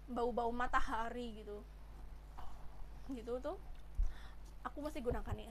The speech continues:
Harumnya ini sama itu sebenarnya tuh harumnya lebih enakan ini. Tapi tuh kalau biasanya aku, kalau aku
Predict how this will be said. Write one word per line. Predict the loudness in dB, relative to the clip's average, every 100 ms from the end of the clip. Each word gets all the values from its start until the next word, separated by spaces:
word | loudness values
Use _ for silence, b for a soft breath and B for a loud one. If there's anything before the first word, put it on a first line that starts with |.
| -4 0
Harumnya | 2 2 2 0
ini | 2 2 2 0 0 2 4 2 0 -6 -8 -8 -10 B B B
sama | 2 4 2
itu | 2 0 0 -4 -4
sebenarnya | 0 0 0 0
tuh | 2 6
harumnya | 6 6 4 2
lebih | 2 2
enakan | 4 2 0
ini. | -4 -6 -2
Tapi | -2 -2
tuh | -2 -4 B B B B
kalau | 4 4 6
biasanya | 4 4 0 0 -2
aku, | 0
kalau | 0 2
aku | 2 0